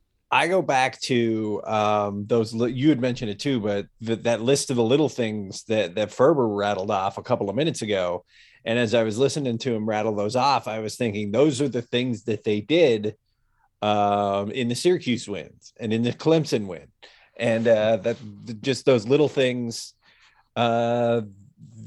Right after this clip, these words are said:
that if they show up and they do, they're gonna be in all of these games. I, I mean, no, I'm not gonna, I'm not, I,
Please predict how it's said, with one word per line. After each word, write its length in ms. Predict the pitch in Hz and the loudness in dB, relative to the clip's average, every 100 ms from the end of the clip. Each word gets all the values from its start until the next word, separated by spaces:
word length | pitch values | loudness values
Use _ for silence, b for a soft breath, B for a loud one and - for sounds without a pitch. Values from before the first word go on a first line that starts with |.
| 104 107 | -8 0
that 200 | 131 120 | 2 2
if 140 | 131 | 0
they 140 | 135 | 0
show 320 | 117 - 151 151 | 2 4 4 4
up 140 | - | 0
and 120 | 139 | -2
they 100 | 127 | -2
do, 300 | 120 226 196 | -2 0 0
they're 140 | 143 127 | 0 0
gonna 180 | 139 | -2
be 220 | 117 160 156 | -2 -2 -2
in 100 | 123 | -2
all 180 | 139 | -4
of 80 | 147 | -4
these 180 | 127 117 | -4 -6
games. 460 | 156 151 110 95 123 | -4 -4 -6 -10 -8
I, 260 | 113 123 123 | -4 -2 -2
I 100 | 120 | -2
mean, 300 | 123 123 113 - B B B B B B _ - | -2 -2 -4 -8 B B B B B B _ -4
no, 280 | 127 131 92 | 0 2 0
I'm 280 | 113 104 131 | -6 -4 0
not 200 | 135 131 | 0 2
gonna, 240 | 143 107 - | 0 0 0
I'm 200 | 127 208 | 0 2
not, 280 | 170 139 78 | 2 0 -2
I, 160 | 95 | -10